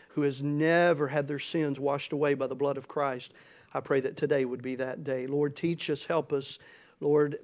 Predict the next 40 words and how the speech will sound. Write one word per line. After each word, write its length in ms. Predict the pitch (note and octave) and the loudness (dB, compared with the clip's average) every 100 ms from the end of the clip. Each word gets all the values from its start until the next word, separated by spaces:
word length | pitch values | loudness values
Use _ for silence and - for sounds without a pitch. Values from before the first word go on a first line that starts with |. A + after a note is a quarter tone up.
| - | -6
make 300 | F3 D3+ D3 | 2 2 4
us 180 | F3+ - | 0 -2
better, 440 | D#3 F#3 F3 D3+ | -4 -2 0 0
grow 420 | C3+ D3 E3 F3 | 2 4 6 6
us 400 | D3+ C3+ - - - - _ - | 4 2 -6 -10 -12 -20 _ -4
this 340 | D3 D#3+ - | 0 0 0
morning. 440 | E3 D#3+ C#3+ B2+ C3+ | 2 4 2 0 0
Father, 240 | D#3 D3+ | 2 4
be 120 | D#3 | 4
with 100 | E3 | 4
those 240 | E3 E3+ - | 6 4 2
that 60 | |
are 60 | E3+ | 2
away 180 | E3 D3 | 4 4
from 240 | - C#3+ | 2 -4
us 140 | C#3 | -4
today, 260 | - D3 C#3+ | -2 0 0
some 320 | C#3 E3 D#3 | 0 0 -2
sick, 420 | C#3+ - F3 F3 | -2 0 0 0
some, 320 | - D3 C#3+ C#3+ - - - - | -4 -2 -2 -6 -14 -20 -18 -10
uh, 280 | - D3 E3+ | -8 -8 -6
traveling, 540 | - D#3+ E3 D#3+ D#3+ | 4 8 8 6 2
whatever 240 | D#3 E3 E3 | 4 4 4
the 80 | |
case 300 | E3+ E3+ E3+ | 0 0 0
would 120 | F#3 D#3 | 0 0
be. 120 | C#3 | -2
Father, 300 | C#3+ D3+ D3+ | -4 -4 -4
bless 440 | C#3 D#3 E3 E3 | 0 4 4 2
them, 280 | - E3+ E3+ | -2 -2 0
help 300 | D#3 D#3 E3+ | 2 2 2
them, 320 | D3+ D#3+ D#3 - - - _ - | 2 2 2 -4 -18 -20 _ -4
help 240 | D#3+ E3+ | 0 2
them 160 | E3+ E3 | 2 2
to 120 | D#3 | 2
understand 720 | E3 F3 D#3+ - F3+ F3 D3 C#3 | 2 0 -2 -2 0 2 2 0
that 180 | C3+ | 0
they're, 140 | D3 D3 | 0 2
they're 220 | D#3 C#3+ | 4 2
missed, 760 | C#3+ D3+ D#3 G3+ - - - | 4 4 6 4 -2 -10 -12